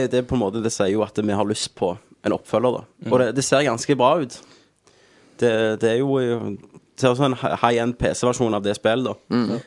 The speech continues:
Speaker 1: Eh, og frameraten ligger på seksti, så det er jo utrolig rent nå. Det hakket jo litt før når det skjedde mye.
Speaker 3: Ja, for jeg, jeg har jo ikke spilt det i det hele tatt.
Speaker 1: Nei, men da, du,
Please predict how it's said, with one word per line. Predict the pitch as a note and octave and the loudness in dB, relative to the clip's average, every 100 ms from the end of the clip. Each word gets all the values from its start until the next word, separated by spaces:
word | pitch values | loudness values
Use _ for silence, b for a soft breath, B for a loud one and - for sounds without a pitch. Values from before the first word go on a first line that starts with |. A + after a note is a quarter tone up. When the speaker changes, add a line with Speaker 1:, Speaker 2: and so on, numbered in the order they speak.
| _ | _
Speaker 1:
Eh, | A2+ A2+ A2 | 0 2 2
og | F#2+ A#2 A2+ A2 G#2+ | 2 2 4 2 0
frameraten | - A#2 B2+ B2+ A#2 | 0 0 0 0 -2
ligger | A2 A#2 | -2 -4
på | G#2 | -6
seksti, | - A#2+ - - A#2+ G#2 - _ | -2 -2 -4 -4 -4 -4 -8 _
så | - G#2+ | -8 -2
det | G2+ | -2
er | |
jo | G#2+ G2 - | -2 -4 -6
utrolig | - A2 G#2+ | -4 -2 -2
rent | G#2+ B2+ - | -2 -2 -2
nå. | G2 G2 | -2 -2
Det | G#2+ | -6
hakket | - - | -8 -4
jo | B2 | -4
litt | A#2+ | -2
før | G#2 | -4
når | G2+ F2 | -4 -4
det | |
skjedde | F#2 F2+ A2+ | -6 -4 -2
mye. | F2 | -2
Speaker 3:
Ja, | F#2+ | 0
for | - | 0
jeg, | A2+ - | 0 -2
jeg | A#2 | -2
har | C3 C3 | 0 0
jo | A#2 | -2
ikke | - A#2+ A2 G2 - | -2 0 0 -4 -8
spilt | - - A#2 A#2 | -14 -4 -4 -2
det | - A2 | -4 -2
i | |
det | G#2+ | -2
hele | G2+ | -4
tatt. | C3+ - - - _ _ _ | -4 -8 -14 -20 _ _ _
Speaker 1:
Nei, | A#2+ A#2 | 2 2
men | B2 | 4
da, | C3+ C3+ | 2 2
du, | C3 | 0